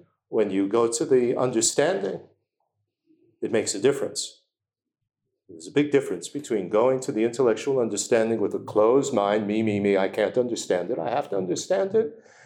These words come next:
and having opened your mind and heart beforehand with the four immeasurables. Huge difference. So please try it and see what the, if, that there is a difference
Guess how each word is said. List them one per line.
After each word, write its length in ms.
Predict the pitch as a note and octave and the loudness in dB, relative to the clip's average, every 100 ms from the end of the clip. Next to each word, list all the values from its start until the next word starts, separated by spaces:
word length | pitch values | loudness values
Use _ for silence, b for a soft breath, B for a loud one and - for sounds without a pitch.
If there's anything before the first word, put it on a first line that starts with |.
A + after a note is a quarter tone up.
| B - | B -4
and 160 | G2+ | -2
having 340 | G#2+ G#2 G#2+ - | 0 -2 -4 0
opened 400 | B2 - - C3 | 2 2 0 -2
your 140 | G2 G2+ | 0 0
mind 340 | G#2+ G#2+ G#2 | 0 0 -2
and 140 | G2 | -2
heart 280 | B2+ A#2+ A#2+ | 0 0 0
beforehand 640 | G#2 - D3 F#3+ A#2+ F#2 | -4 0 2 2 0 -2
with 100 | B2+ | -4
the 80 | B2 | -4
four 260 | - G#2 G#2+ | -4 -2 0
immeasurables. 680 | F3 A#3 C#3 - - - - _ _ | 0 0 -2 -4 -10 -16 -18 _ _
Huge 360 | - E4 - - | 2 4 4 0
difference. 560 | G#2+ - - - - _ _ _ _ _ _ _ - - - | -4 -4 -12 -12 -14 _ _ _ _ _ _ _ -20 -20 -12
So 120 | - - | -8 -4
please 380 | - A#3+ - | 0 0 -2
try 280 | - C4 C4+ | -4 -2 2
it 280 | G#3 - - _ _ _ - | 0 -2 -12 _ _ _ -8
and 100 | D3 | -4
see 220 | - C4+ | 0 0
what 220 | G#2 A#2 | 2 2
the, 240 | - - - | 0 0 0
if, 200 | - - | 0 -2
that 200 | C3+ B2+ | 0 4
there 140 | D3 | 4
is 160 | D#3 D#3 | 2 0
a 40 | |
difference 640 | D#3 G#3+ B2 E2 - - | 0 -2 -2 -4 -6 -12